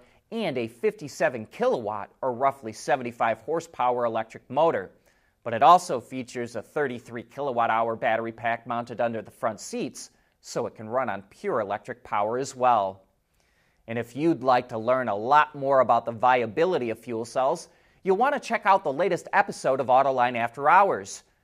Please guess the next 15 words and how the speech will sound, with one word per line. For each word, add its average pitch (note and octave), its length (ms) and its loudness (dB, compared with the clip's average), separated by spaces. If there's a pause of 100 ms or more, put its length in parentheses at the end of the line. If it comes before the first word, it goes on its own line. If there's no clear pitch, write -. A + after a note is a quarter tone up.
(160)
Charlie F3 520 2
Fries, D3 760 -8
who G3 160 -2
runs E3+ 380 2 (200)
all A#3+ 360 8
of C3 140 -4
G C#3+ 200 -6
M's A#2 240 -4
fuel C#3 300 -4
cell B2+ 240 0
development, B2 560 4
is A#2 120 -4
on B2+ 200 2
that A#2 180 -4
show, E3+ 440 2